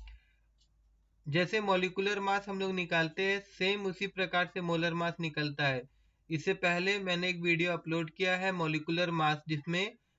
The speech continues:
mass का, जिसमें मैंने आप सबको molecular mass calculate करना बताया है। तो जैसे हम लोग molecular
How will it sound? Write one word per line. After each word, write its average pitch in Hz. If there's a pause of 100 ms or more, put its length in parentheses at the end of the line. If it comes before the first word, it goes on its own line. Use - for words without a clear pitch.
(140)
mass 165
का, 220
जिसमें 180
मैंने 165
आप 160
सबको 185
molecular 165
mass 160
calculate 156
करना 156
बताया 127
है। 117 (500)
तो 156
जैसे 175
हम 185
लोग 175
molecular 160